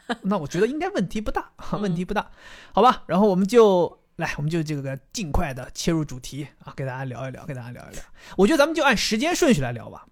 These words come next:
Speaker 1: 时间顺序。
Speaker 2: 我是想了一下，我觉得时间顺序其实挺合适的。
Speaker 1: 嗯。可以，可以，可以，
Speaker 2: 对。
Speaker 1: 没有问题。
Speaker 2: 咱们，
Speaker 1: 那就是就
Speaker 2: 咱们两个人是二零一一年认识的。
Speaker 1: 对。
Speaker 2: 然后第一次双方互-，呃，就是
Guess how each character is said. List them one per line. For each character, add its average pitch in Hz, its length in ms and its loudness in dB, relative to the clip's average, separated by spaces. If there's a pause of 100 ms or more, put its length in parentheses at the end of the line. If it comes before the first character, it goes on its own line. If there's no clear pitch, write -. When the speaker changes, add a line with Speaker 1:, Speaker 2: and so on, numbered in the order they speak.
Speaker 1:
时 - 200 -14
间 233 180 -8
顺 247 140 -14
序。 156 60 0
Speaker 2:
我 165 60 2
是 233 80 0
想 147 220 -2
了 151 60 -4
一 160 40 -2
下， 156 100 -2
我 139 60 -4
觉 160 60 -2
得 190 40 -2
时 202 140 -6
间 226 140 0
顺 220 140 -2
序 156 80 -6
其 - 60 -8
实 165 100 -2
挺 131 180 -10
合 120 180 -12
适 123 180 -10
的。 113 80 -16
Speaker 1:
嗯。 - 20 -18
可 233 80 -8
以， 240 100 -6
可 220 140 -14
以， 170 80 -14
可 - 140 -20
以， - 160 -18
Speaker 2:
对。 156 100 -2
Speaker 1:
没 143 60 -2
有 147 60 -6
问 185 160 -10
题。 - 280 -18
Speaker 2:
咱 185 100 2
们， 247 80 2
Speaker 1:
那 269 60 0
就 254 100 0
是 233 260 -6
就 202 60 -20
Speaker 2:
咱 196 160 2
们 285 100 0
两 170 160 4
个 185 100 0
人 160 140 0
是 160 380 -4 (160)
二 196 200 4
零 139 220 -4
一 190 220 -4
一 233 60 -4
年 120 180 -8
认 117 140 -10
识 - 140 -16
的。 - 100 -20 (120)
Speaker 1:
对。 165 260 -8 (640)
Speaker 2:
然 156 160 0
后 143 400 0 (340)
第 277 80 -4
一 330 120 2
次 214 220 0
双 208 240 2
方 208 200 2
互-， 190 240 -6
呃， 147 200 2
就 170 100 -4
是 165 140 -4